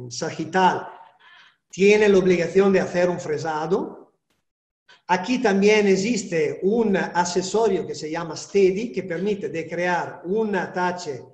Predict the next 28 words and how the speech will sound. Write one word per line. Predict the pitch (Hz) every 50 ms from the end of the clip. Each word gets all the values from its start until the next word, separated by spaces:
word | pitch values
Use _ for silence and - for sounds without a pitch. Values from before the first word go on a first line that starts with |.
| _ _ _ _ _ _ _ _
extracoronario | - 208 240 240 - - 196 180 190 170 165 165 165 165 175 170 165 165 160 170 175 175 190 240 233 - - - -
que | 180 165
ya | 143 175 190 196 196
tiene | 196 202 202 196 190
el | 180 180 180
contracha-, | - 196 190 185 214 226 226 220 202 202 196 190 196 - - - -
contratache | - 190 185 185 190 233 233 214 175 180 175 - 196
en | 185 185 180
el, | 170 170 170
su | - - - 180 175 170 165 165 170 165 - -
atache | 151 139 - 165 151 - 156 147
mismo. | 143 135 127 117 120 117 113 110 - _ _ _ _ - - - - -
Entonces, | 208 208 190 185 - -
si | - 185
lo | 175 175
vamos | 170 196 202 202 190 -
a | 196 180
poner | 190 196 196 190 180 - - - - - - _ _ _ _ _ _ _ _ _ _ _ _ _ _ _ _ _ _
simple, | - - - - 226 285 320 302 - - 170 147 135 123 - -
siempre | - - - - 185 202 233 262 - - 247 247 247 254 262 - - -
obligatoriamente | 165 175 170 185 185 180 180 175 185 180 170 175 175 175 185 202 214 196 226 -
tenemos | 208 185 185 185 180 185
que | 185 170
hacer | - - 175 170
un | 170 165
fresaggio-, | - 160 156 151 180 185 185 180 180 185 196 190 - -
fresado | 175 165 151 160 185 190 185 196 190 190
con | 190 170 170 175 170 175 170